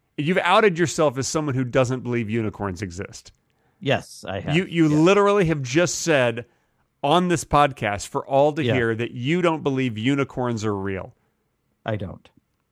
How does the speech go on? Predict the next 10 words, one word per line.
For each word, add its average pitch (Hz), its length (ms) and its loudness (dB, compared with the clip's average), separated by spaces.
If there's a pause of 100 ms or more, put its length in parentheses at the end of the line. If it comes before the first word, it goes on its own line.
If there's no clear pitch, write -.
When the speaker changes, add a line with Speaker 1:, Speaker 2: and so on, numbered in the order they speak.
(160)
Speaker 2:
No. 90 180 -12 (240)
Speaker 1:
Okay. 127 420 -4 (1000)
All 117 100 2
right. 143 160 4
Speaker 2:
I'm 123 100 2
very 147 200 4
Speaker 1:
Let 147 80 0
Speaker 2:
comfortable 143 440 2
with 92 140 -8
that. 92 220 -8